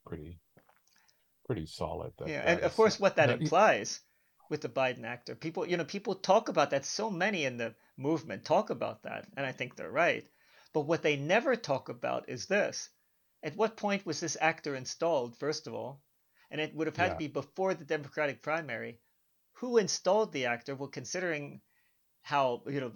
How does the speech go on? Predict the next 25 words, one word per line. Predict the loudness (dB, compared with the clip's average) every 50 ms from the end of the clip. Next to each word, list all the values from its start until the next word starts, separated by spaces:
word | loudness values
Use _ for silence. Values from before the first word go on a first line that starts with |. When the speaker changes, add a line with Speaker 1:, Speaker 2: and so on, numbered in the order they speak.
| -12 -16 -18 -20 -18 -16
Speaker 2:
the, | -16 -16
the, | -12 -12 -12 -12 -12 -12
the, | -12 -12 -12 -14 -18 _ _ _ _ -20 _ _ _ _ _ _ _ -20 -20 -20 _ -8
considering | -8 -4 -2 0 0 0 0 -2 -4 -8 -16 -16
the | -10 -4
way | -2 -2 -2 0
he | 0 2
acts, | 4 4 4 4 2 -2 -6 -8 -10 _ _ _ _ _ 0
it | 4 6
obviously | 6 6 6 4 0 0 0
Speaker 1:
Yeah. | 0 0
Speaker 2:
wasn't | 0 0 -2 -6 -10
the | -12
deep | -10 -10 -10 -8 -8
state | -2 2 4 6 6 4 2
that | -2 -4
installed | -6 -8 -6 -6 -6 -4 -4
it. | -6
It | -6 -4
was | -6 -6 -4
the | -4 -2 -2
alliance. | 2 4 4 6 6 4 2 0 -2
In | 0 0
other | 0 2 2
words, | 2 0 0 0 -2 -6